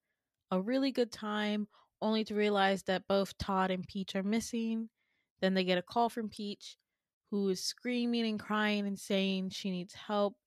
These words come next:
and to come to the woods. So they go to the woods to try to find Peach, only to find Todd's mangled body, an army of men in black, and Peach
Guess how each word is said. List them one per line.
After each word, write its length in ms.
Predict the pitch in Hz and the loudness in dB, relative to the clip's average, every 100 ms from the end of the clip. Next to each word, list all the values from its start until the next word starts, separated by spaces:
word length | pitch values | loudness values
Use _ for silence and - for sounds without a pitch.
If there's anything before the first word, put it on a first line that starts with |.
| - | -6
and 180 | 190 190 | -4 -4
to 60 | |
come 380 | 196 - 190 185 | -10 -2 -2 -2
to 140 | 180 185 | -4 -4
the 100 | 175 | -4
woods. 380 | 160 - 196 - - - _ | -4 -8 -14 -20 -20 -20 _
So 180 | - | 0
they 140 | 190 185 | 2 2
go 240 | 190 220 | 2 0
to 140 | 220 240 | 0 -2
the 80 | |
woods 380 | 214 190 185 185 | 0 0 0 -2
to 120 | - | -12
try 260 | - 214 202 | -10 -4 -2
to 80 | 202 | -2
find 320 | 214 196 190 | -2 -2 -4
Peach, 440 | - 175 175 - - - - _ - | -6 -10 -10 -14 -18 -20 -20 _ -4
only 580 | 214 220 226 226 226 226 | -2 0 0 0 -2 -2
to 160 | 226 | -6
find 800 | - - 196 190 185 185 185 190 - _ _ _ _ | -8 -2 0 0 0 -2 -4 -6 -10 _ _ _ _
Todd's 460 | - 226 233 226 220 | 0 4 4 2 -2
mangled 480 | 208 208 208 214 196 - | 0 0 0 -2 -2 0
body, 560 | 175 175 175 170 196 _ _ _ _ - | 2 2 -2 -8 -10 _ _ _ _ -6
an 160 | 190 - | -6 0
army 680 | 208 226 233 233 233 240 - _ _ _ - | 2 2 2 0 -2 -4 -10 _ _ _ 0
of 500 | 202 190 190 190 190 - _ 214 | 2 2 0 -2 -8 -20 _ -4
men 260 | 202 208 | 0 2
in 160 | 214 202 | 2 0
black, 380 | 180 170 175 - - _ _ _ _ _ _ - | 0 0 0 -4 -20 _ _ _ _ _ _ -2
and 320 | 185 185 185 | 0 -2 -6
Peach 600 | - 285 247 - - | -2 -2 -2 -4 -8